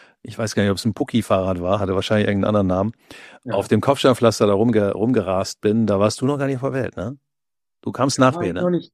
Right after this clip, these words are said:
Speaker 2: noch nicht ganz.
Speaker 1: Noch nicht.
Speaker 2: Da war ich vielleicht in gedanklicher Planung, aber, äh, Baujahr siebenundsiebzig. Also
Speaker 1: Ja.
Speaker 2: ich schmücke jetzt auch siebenundvierzig Jahre, aber, äh,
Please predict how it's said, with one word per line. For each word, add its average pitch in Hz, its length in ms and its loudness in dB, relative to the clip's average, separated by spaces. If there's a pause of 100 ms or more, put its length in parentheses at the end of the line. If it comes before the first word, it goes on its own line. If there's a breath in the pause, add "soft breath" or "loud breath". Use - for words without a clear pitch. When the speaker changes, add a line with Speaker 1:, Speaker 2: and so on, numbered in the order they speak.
(300)
Speaker 2:
noch 151 180 0
nicht 170 180 -2
ganz. 131 420 -2 (500)
Speaker 1:
Noch - 260 -6
nicht. 139 100 -8
Speaker 2:
Da 120 80 -10
war 151 140 -2
ich 160 80 -8
vielleicht 165 260 2
in 156 80 2
gedanklicher 165 580 2
Planung, 180 540 2
aber, 147 640 2
äh, 139 400 -8
Baujahr 139 500 2
siebenundsiebzig. 123 800 -6
Also 104 220 -2
Speaker 1:
Ja. 107 80 2
Speaker 2:
ich 107 260 -8 (100)
schmücke 175 360 0
jetzt 147 240 -2
auch 151 240 0
siebenundvierzig 160 640 0
Jahre, 170 500 2 (840 soft breath)
aber, 143 500 2
äh, 131 260 2